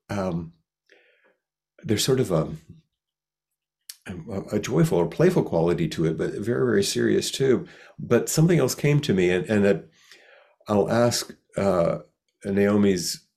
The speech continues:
indulgence as I, uh,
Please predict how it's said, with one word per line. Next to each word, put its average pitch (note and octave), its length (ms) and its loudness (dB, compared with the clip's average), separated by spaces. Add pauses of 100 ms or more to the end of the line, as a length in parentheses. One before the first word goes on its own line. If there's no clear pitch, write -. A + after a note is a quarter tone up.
(320)
indulgence G2 760 -2
as G2 200 -6
I, F#2 320 0 (580)
uh, F2+ 200 -8